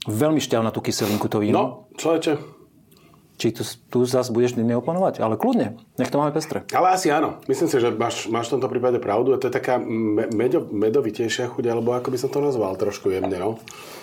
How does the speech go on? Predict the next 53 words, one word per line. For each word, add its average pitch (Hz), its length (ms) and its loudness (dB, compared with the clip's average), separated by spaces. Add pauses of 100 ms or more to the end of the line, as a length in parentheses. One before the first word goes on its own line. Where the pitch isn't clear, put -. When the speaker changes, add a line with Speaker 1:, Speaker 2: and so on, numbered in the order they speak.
(140)
Speaker 2:
Taká, 101 500 -2 (240)
taká 147 240 0
ťažšie 180 380 0
je 98 80 2
toto 104 180 -4
víno. 92 260 -4
Prvýkrát 120 380 2
Speaker 1:
Ťažšie - 80 -2 (160)
Speaker 2:
poviem 143 80 2
Speaker 1:
sa 131 60 2
Speaker 2:
toto - 20 2
Speaker 1:
ti 113 80 0
zdá? 113 100 2
Speaker 2:
slovo. 120 160 4 (880)
No. 110 140 0 (480)
Speaker 1:
Na 117 160 0
rose? 170 340 0
Speaker 2:
No. 135 540 -4 (160)
Speaker 1:
Mne 113 80 -4
sa 123 160 2
veľmi 143 160 2
páči, 127 180 0
aké 123 140 0
šťavnaté. 110 640 -2 (340)
Že 113 120 -4
ti - 120 -4
ostáva 120 300 2
v 101 60 -2
dochuti 113 240 2
taká 110 260 0
Speaker 2:
Ako 104 160 0
nie 135 140 4
je 185 120 2
zlé, 101 320 0
len, 123 280 0
len 120 260 0 (180)
také 127 280 -4
trošku, - 320 -8
že 127 240 -2
aj 110 160 0
také 127 180 -2
olejovejšie 107 640 2
mám 90 140 -4
pocit, 117 220 2
Speaker 1:
No, 123 120 2
Speaker 2:
alebo - 160 -4
čo? 131 100 0
Speaker 1:
vy-, 131 220 2
vyzerá, 175 360 2
vyzerá 147 320 2
na 123 120 2
to, 123 140 0
že 117 320 0